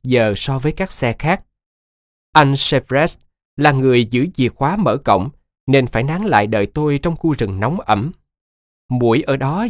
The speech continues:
dày đặc đến mức một vị thánh cũng phải phát điên. Vậy mà chúng phải chịu thua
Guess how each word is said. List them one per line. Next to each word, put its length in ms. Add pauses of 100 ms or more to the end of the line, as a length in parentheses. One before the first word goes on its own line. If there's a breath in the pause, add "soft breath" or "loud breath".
(100)
dày 200
đặc 220
đến 140
mức 160 (380)
một 220
vị 240
thánh 280
cũng 180
phải 160
phát 300
điên. 240 (880)
Vậy 120
mà 320
chúng 240
phải 120
chịu 240
thua 380